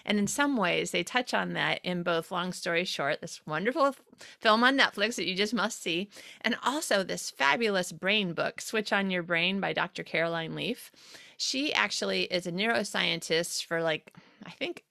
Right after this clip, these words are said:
thirty-eight years, I saw on Instagram <laughs> recently. Um, and she's a Christian. So uh, if you've heard me talk about, you know, someday I'm gonna write a book about all the things that I'm learning in neuroscience that I'm like, "Wait, it says that in the Bible," and connect the two things.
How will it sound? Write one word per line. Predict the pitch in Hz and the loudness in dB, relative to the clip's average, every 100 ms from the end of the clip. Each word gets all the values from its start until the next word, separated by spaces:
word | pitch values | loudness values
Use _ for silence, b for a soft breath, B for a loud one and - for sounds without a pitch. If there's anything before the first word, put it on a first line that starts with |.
| _ _ | _ _
thirty-eight | 180 220 220 196 208 - | -6 -4 -2 -2 -2 -2
years, | 175 208 240 | 0 0 0
I | - 185 - | 0 0 -4
saw | - 180 185 - | 2 6 6 6
on | 180 | 2
Instagram | 175 175 - 202 208 226 240 | 0 -4 -4 2 2 4 2
<laughs> | |
recently. | 233 - - 247 277 B B B B | 2 0 -2 -2 -2 B B B B
Um, | 208 196 185 - | 4 6 2 0
and | 226 247 240 | 2 4 2
she's | 240 220 | -2 -4
a | |
Christian. | - 339 - 151 135 165 | -4 -4 -2 -4 -4 -6
So | - 214 190 185 B B B B - | 0 2 2 0 B B B B 4
uh, | 208 185 170 | 8 8 8
if | 214 - | 2 0
you've | 214 | 2
heard | 247 247 | 6 6
me | 220 | 6
talk | 214 208 196 | 4 4 4
about, | 196 180 180 | 6 4 4
you | 214 | -2
know, | |
someday | 202 262 285 247 | -2 0 4 6
I'm | 220 208 | 4 4
gonna | 202 196 | 0 2
write | 190 180 | 2 0
a | |
book | 165 185 180 | 2 0 2
about | 151 160 151 | 2 2 4
all | 170 175 | 6 6
the | 196 185 | 4 -2
things | 185 175 170 170 | -2 -2 -4 -6
that | 165 160 151 | -2 2 4
I'm | 160 165 | 2 2
learning | 185 185 170 | -2 0 -2
in | 165 | 0
neuroscience | 175 180 180 - 160 147 147 - | 0 2 2 2 0 0 0 -4
that | - 160 | -6 -6
I'm | 160 | -4
like, | 160 160 | -4 -2
"Wait, | 311 381 - | 0 2 2
it | 185 | -2
says | - 262 277 | 0 0 2
that | 311 - | 2 2
in | 240 | 2
the | 233 | 2
Bible," | 214 220 254 175 156 | 6 6 6 2 2
and | 170 170 | 0 -2
connect | - 185 190 | -2 -2 -2
the | - | -6
two | 170 185 | -2 -2
things. | 180 190 233 254 | -2 -2 -2 -6